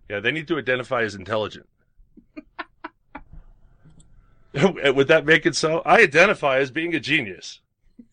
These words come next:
<laughs> Many of the traditional public education monopoly believe that education should be all public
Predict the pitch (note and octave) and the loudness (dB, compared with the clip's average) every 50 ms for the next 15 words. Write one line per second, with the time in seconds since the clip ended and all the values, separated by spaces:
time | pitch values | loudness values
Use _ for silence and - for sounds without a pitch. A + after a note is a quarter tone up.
0 | - - B4 - - - - G#4+ - _ - - F4 - _ _ - D#4+ - _ | -6 -6 -6 -6 -4 -2 -2 -2 -2 _ -6 -6 -6 -6 _ _ -8 -8 -8 _
1 | _ - C4+ - _ _ _ - C#4 _ _ _ _ _ _ _ _ _ _ _ | _ -14 -14 -14 _ _ _ -20 -20 _ _ _ _ _ _ _ _ _ _ _
2 | _ _ _ _ _ _ _ _ _ _ _ _ _ _ _ _ - - - D3 | _ _ _ _ _ _ _ _ _ _ _ _ _ _ _ _ -14 -6 -2 0
3 | F#3 A3+ A#3+ A#3+ G#3 F3+ F3+ - E3 D#3+ D3 E3+ C#3+ - D#3 D3+ C#3+ B2 A2 C#3+ | 0 2 2 2 2 2 2 0 0 -2 -2 -2 -2 -2 -6 -10 -10 -6 -2 -2
4 | C#3+ C3 C3+ B2 - C3 B2+ A2+ B2 - - C3 C3 A#2+ - B2 A2+ A2+ A2+ B2+ | -2 -2 -2 -4 -4 -4 -4 -4 -8 -8 -6 -6 -6 -6 -8 -12 -10 -6 -4 -2
5 | C3 C3+ A2+ A2+ A#2 A#2 A2 G#2 A#2 B2+ C#3 C3+ A#2 B2 B2 C#3 D3+ C#3 A#2+ B2+ | -2 -2 -2 -4 -6 -6 -6 -6 -6 -6 -6 -6 -4 -2 0 0 0 -2 -4 -8
6 | - C#3+ C#3 D3+ C#3 - C3+ A#2+ - - C3+ A2 C3+ C3+ C#3 - - D3+ E3+ G#3 | -4 -2 -2 -2 -4 -8 -12 -12 -12 -14 -12 -10 -8 -8 -8 -6 0 2 2 4
7 | G3+ E3+ C3+ G#2+ - _ _ - G#2+ F#2+ F2 D#2+ E2 | 4 2 0 -2 -6 _ _ -12 -10 -10 -12 -18 -20